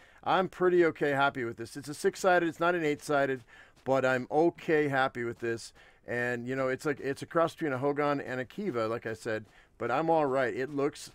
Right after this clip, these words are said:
Southwestern. It looks, it looks, uh,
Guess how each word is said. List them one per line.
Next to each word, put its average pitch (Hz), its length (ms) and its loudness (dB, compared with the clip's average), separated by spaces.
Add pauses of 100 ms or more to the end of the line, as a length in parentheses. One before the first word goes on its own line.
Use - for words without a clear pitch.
(100)
Southwestern. 135 920 -2
It 110 160 -8
looks, 139 420 -6 (500)
it 127 140 -4
looks, 143 360 -2
uh, 160 300 6